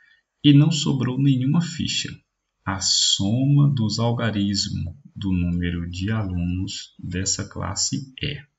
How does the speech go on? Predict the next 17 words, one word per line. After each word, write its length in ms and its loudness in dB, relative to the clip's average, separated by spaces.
Olha 280 0
só, 320 -2
meus 200 -4
amigos, 840 -6
essa 220 -4
questãozinha 760 0
trata 360 -4
aí 140 -4
do 180 -2
item 400 -4
que 120 -10
nós 180 -2
chamamos 640 -2
de 340 -4
M 680 -2
D 320 -6
C, 460 -4